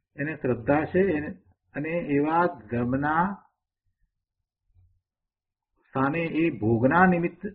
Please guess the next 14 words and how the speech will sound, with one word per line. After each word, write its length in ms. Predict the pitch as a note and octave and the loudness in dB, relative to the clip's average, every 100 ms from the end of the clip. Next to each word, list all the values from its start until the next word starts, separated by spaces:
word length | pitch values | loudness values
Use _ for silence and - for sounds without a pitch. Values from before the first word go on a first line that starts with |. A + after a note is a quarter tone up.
| _ _ _ _ - - | _ _ _ _ -20 -4
રૂપ 220 | D3 - | -2 -2
જે 180 | C3 D#3 | 2 2
ધર્મ 320 | B2+ B2+ D3+ | 4 2 2
છે, 320 | F3+ C#3+ D3 F#3+ F#3+ - - _ _ _ _ - | 2 4 4 2 -6 -14 -20 _ _ _ _ -8
એ 40 | |
મોક્ષ 340 | A2 A2+ B2+ - | -4 -4 -4 -4
માર્ગને 640 | D#3 D#3 D3+ D#3+ F3 F3+ | 0 0 -2 -2 -2 -2
બદલે 460 | D#3 C#3+ E3+ D#3+ F3+ | -2 2 4 4 2
એ 340 | G3 D3 A2+ | 0 -4 -2
ભોગના 440 | G#2 G#2+ A#2+ D3+ | -2 0 2 2
નિમિત્તભૂત 600 | E3+ E3+ E3+ C3 D3+ D#3 | 0 -2 -4 -4 -4 -4
જે 160 | C3 D3+ | -2 0
ધર્મ 320 | C3+ C3+ C#3 | 4 4 4
છે, 420 | C3+ C#3 D3+ F#3 | 0 -2 -2 -6